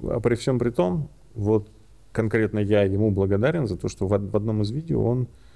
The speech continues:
говорил о Глебе Успенском, писателе. Я слыхом не слыхивал про него вообще. Ах, не читал?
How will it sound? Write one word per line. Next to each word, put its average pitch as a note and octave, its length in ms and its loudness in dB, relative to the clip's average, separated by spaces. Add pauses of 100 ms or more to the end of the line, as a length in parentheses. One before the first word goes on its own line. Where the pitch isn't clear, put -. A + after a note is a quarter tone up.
(340)
говорил A2 440 4
о A#2 40 6
Глебе A#2 340 2
Успенском, F2+ 540 -4 (280)
писателе. - 400 -4 (160)
Я G#2+ 260 4
слыхом D#3 560 2
не A#2+ 80 0
слыхивал G2 400 -2
про F#2+ 160 -6
него F#2 220 -2
вообще. - 400 -4 (680)
Ах, G2 220 -4 (1600)
не B2 120 2
читал? G#3+ 380 0